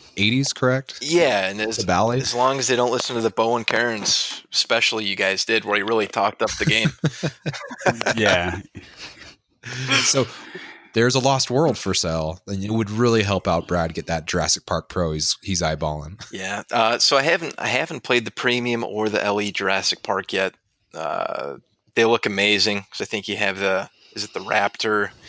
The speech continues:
Speaker 2: cage on the left, and then you have the, the T-Rex that comes down and eats the ball. Uh, but I,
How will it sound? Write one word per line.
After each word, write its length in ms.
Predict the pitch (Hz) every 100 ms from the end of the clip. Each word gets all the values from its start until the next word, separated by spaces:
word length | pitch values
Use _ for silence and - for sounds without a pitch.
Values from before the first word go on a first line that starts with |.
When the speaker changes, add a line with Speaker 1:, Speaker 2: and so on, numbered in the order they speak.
| - - - -
Speaker 2:
cage 420 | - 110 110 -
on 100 | 107
the 80 | 101
left, 440 | 107 120 110 -
and 100 | 104
then 100 | 101
you 80 | 98
have 220 | 104 98
the, 300 | 95 92 92 -
the 80 | -
T-Rex 520 | - 113 101 104 -
that 120 | -
comes 240 | - 107 -
down 200 | 101 98
and 120 | 92
eats 240 | 101 -
the 60 | -
ball. 420 | - 98 104 101 - - - - - - _ -
Uh, 280 | - - - -
but 220 | 71 - _ _
I, 120 | 107